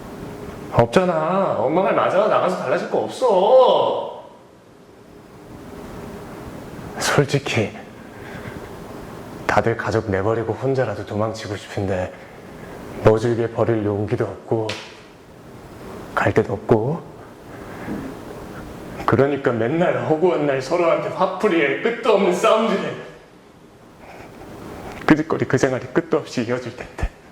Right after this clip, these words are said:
썩어 빠질 짱구 존나 굴려봤자 답 안 나오잖아.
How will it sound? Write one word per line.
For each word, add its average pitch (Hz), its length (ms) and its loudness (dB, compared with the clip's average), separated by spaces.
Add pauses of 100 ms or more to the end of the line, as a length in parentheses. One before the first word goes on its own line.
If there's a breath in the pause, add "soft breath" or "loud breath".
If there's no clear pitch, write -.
(3250)
썩어 190 340 4
빠질 247 280 2
짱구 214 260 2
존나 160 260 0
굴려봤자 202 460 0
답 139 160 0
안 104 160 -6
나오잖아. 185 580 0